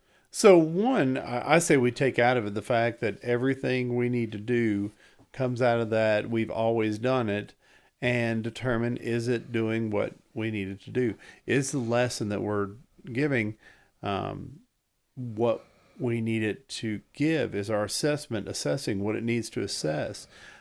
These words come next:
Uh, and therefore, every second, uh, that we're in the classroom or that we're assessing or that we send them back with, you know, i-, in the old days, every,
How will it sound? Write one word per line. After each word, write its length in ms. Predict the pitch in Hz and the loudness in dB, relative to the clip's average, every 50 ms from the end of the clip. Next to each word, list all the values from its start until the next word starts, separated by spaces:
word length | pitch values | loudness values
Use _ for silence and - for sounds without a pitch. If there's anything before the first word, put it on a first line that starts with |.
| _ _ _ | _ _ _
Uh, 320 | 104 101 101 101 101 - - | -2 -2 0 0 -2 -2 -4
and 140 | 113 123 | -2 0
therefore, 640 | 139 165 185 175 - - 120 120 120 120 123 123 127 - | 2 2 2 2 2 0 2 2 4 4 2 2 0 0
every 320 | - 127 160 170 175 165 135 | 2 2 2 4 4 2 2
second, 640 | - - - 156 151 147 - 135 104 98 101 101 - - - - - - - _ _ _ _ _ | 2 0 -2 -2 -2 -2 -2 -2 -2 -2 -4 -6 -10 -12 -14 -14 -14 -16 -20 _ _ _ _ _
uh, 100 | - 107 104 | -8 -4 -2
that 140 | 107 104 | -2 -2
we're 220 | 101 107 110 110 - | 0 0 -2 -2 -2
in 200 | - 127 127 143 | -2 -2 0 0
the 100 | 139 - | -2 -2
classroom 760 | - - 110 104 101 101 - - - 110 101 101 104 110 104 | -4 -4 -2 -2 -2 -2 -4 -6 -6 -4 -4 -4 -4 -4 -4
or 160 | - 95 98 | -2 -2 0
that 140 | 101 107 104 | 0 -2 0
we're 240 | 110 117 123 120 120 | 0 0 2 2 0
assessing 800 | - - 117 107 - - - 104 101 98 - - 117 113 117 117 | -2 -4 -6 -8 -6 -4 -2 -2 -2 -2 -4 -4 -4 -4 -4 -4
or 420 | 104 - 107 113 117 120 120 117 - - - - - - _ | -6 -4 -2 -2 0 -2 -2 -4 -6 -12 -20 -20 -20 -14 _
that 120 | - 127 120 | -2 0 0
we 160 | 123 127 123 | 2 0 0
send 320 | 120 - - 151 139 131 | 0 -2 -2 -2 0 0
them 160 | 131 120 104 98 | 0 -2 -2 -2
back 380 | 104 110 127 147 196 - - | -2 0 0 0 -2 -4 -4
with, 280 | 95 98 104 107 - - | -2 -2 -2 -4 -4 -4
you 100 | 117 107 | -4 -2
know, 200 | 104 101 104 - | -2 -2 -2 -2
i-, 40 | 110 | -4
in 340 | 110 107 - 117 113 110 | -4 -4 -4 -4 -4 -4
the 200 | 107 101 104 - - | -4 -4 -4 -6 -4
old 220 | - 110 127 131 120 | -2 -2 -2 0 0
days, 300 | 110 104 104 107 101 110 | 0 0 0 0 0 -2
every, 460 | 107 107 120 117 110 110 - - | -2 0 0 0 0 0 -4 -8